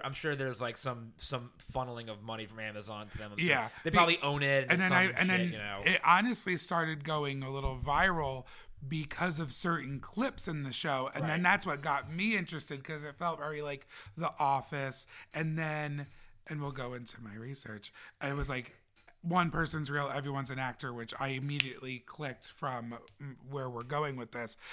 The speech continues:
Speaker 2: And I was like, "Oh, I have to watch it." And it was fucking great. And I was like, and I know your humor. I was like, "Matt,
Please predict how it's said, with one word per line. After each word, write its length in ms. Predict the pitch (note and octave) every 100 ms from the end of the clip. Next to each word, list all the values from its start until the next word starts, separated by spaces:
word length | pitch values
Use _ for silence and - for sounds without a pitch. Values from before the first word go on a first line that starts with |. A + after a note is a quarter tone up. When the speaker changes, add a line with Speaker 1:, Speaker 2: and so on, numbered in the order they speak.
| - -
Speaker 2:
And 100 | D3
I 60 | C#3
was 100 | C3+
like, 140 | A#2 -
"Oh, 60 |
I 80 | D#3
have 160 | B2 A2+
to 100 | C3+
watch 360 | D3+ D3+ B2+
it." 120 | B2+ A#2
And 160 | C#3 D3+
it 100 | C3+
was 280 | C#3 C3+ -
fucking 600 | - - E3+ E3 D#3 A2+
great. 340 | A#2 A#2+ C#3+ C3
And 80 | B2
I 60 |
was 100 | B2+
like, 140 | A#2+ A#2 - - -
and 120 | E3+
I 100 | E3+
know 280 | E3+ F#3 F#3
your 220 | E3+ D#3+
humor. 260 | D3+ E3
I 60 | C3
was 120 | C3
like, 120 | A#2+ A#2
"Matt, 240 | A#2 G2+